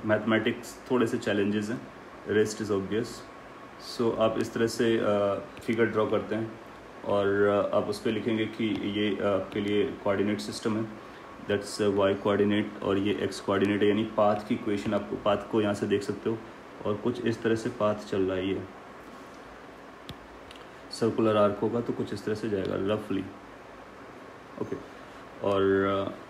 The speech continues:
अगर हमने इसको circular part बनाया है, consider किया है, तो इस तरह से ए point यहाँ पर है और B point यहाँ पर है आपका।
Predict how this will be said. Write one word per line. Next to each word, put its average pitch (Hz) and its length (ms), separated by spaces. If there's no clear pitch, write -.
अगर 110 180
हमने 110 160
इसको 104 200
circular 107 480
part 101 300
बनाया 107 360
है, 104 260
consider 104 360
किया 104 200
है, 110 140
तो - 380
इस 113 160
तरह 104 160
से - 160
ए 123 260
point 104 260
यहाँ 101 160
पर 107 180
है 123 60
और 127 120
B 101 180
point 95 320
यहाँ 95 140
पर 87 120
है 90 60
आपका। 113 300